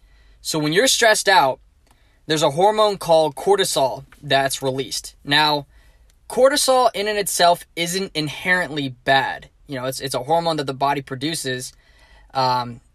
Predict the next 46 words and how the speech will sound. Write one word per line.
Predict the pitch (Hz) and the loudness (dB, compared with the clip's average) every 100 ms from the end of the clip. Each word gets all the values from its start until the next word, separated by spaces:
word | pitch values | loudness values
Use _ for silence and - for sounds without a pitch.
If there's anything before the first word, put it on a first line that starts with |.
| _ | _
you | 139 | -10
know, | 123 123 | -8 -4
it's, | 131 - - | -4 -6 -10
it's | 139 185 | -6 -2
actually | 208 202 | 0 0
a | 170 143 | -2 -4
pretty | - 185 | -6 -6
good | 160 180 | -2 -2
hormone | 156 180 175 127 | -2 -2 -2 -4
'cause | 127 135 | -6 -8
it's | 139 | -8
kind | - 156 156 | -4 -2 -2
of | 143 | 0
a | 143 135 131 123 | 0 0 0 -6
fli-, | - - 147 156 - | -14 -10 -6 -4 -2
fight | 175 170 | 2 2
or | 156 | 2
flight | - 170 139 | 0 0 2
indicator. | 165 196 147 131 131 165 - _ _ _ 139 | -2 -4 -2 0 0 -4 -14 _ _ _ -2
It | |
allows | 139 143 156 160 151 | 0 2 2 0 -2
us | 147 | -6
to | - 147 | -6 -8
kind | 151 147 | -4 -4
of | 139 135 | -2 -2
evaluate | 135 143 143 143 143 | 0 0 0 -2 -4
situations, | 143 - 143 135 135 139 135 135 131 - 131 | -8 -8 -4 -4 -4 -6 -8 -8 -10 -12 -14
and | 120 | -12
it | |
heightens | - 151 151 143 | -4 -4 -4 -6
our | 143 | -6
senses | - 131 131 135 127 123 | -4 -6 -6 -6 -6 -8
and | 123 117 117 _ _ _ _ _ - | -10 -12 -14 _ _ _ _ _ -2
allows | 135 139 143 135 | 2 4 2 0
us | 139 - | -2 -2
to | - 139 135 127 | -6 -4 -4 -6
kind | 127 143 135 | -8 -6 -6
of | 131 | -6
keep | - 147 | -10 -6
ourselves | 135 - 131 | -4 -2 -4
protected. | - 131 180 175 110 113 | -6 -4 -2 -2 -8 -14
You | |
know, | 123 123 - _ | -12 -14 -16 _
back | 139 143 147 | -6 -4 -4
in | |
the | 131 | -6